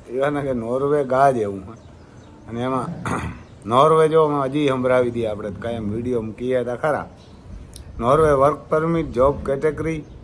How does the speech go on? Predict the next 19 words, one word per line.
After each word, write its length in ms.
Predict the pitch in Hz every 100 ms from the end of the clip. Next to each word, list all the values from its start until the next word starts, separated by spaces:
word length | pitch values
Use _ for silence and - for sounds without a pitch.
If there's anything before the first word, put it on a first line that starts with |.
| -
ફિશ 220 | 147 143 -
ફેક્ટરી, 600 | 147 - 147 156 160 143 - - - - - - - - - - - - 165
અ, 160 | 156
ફિશ 280 | 131 156 143
ફેક્ટરીના 600 | - 147 - 151 151 147
કામદાર 480 | 143 156 151 127 120
એટલે 180 | 123 139
માછલા 380 | 143 147 143
પકડવાવાળા. 680 | 110 98 85 73 58 60 - - - - - - - - - -
પછી 240 | 123 139
ઓઇલ 440 | 123 139 151 143
ડેપો 360 | 139 156 135 143
કામદાર, 500 | 147 147 139 117 101
ઓઇલ 300 | 123 139 135
ડેપોમાં 460 | 147 147 147 143 139
એટલે 160 | 135
પેટ્રોલ 420 | 139 143 135 117
પંપ, 220 | 85 67 - - - -
એ 40 | -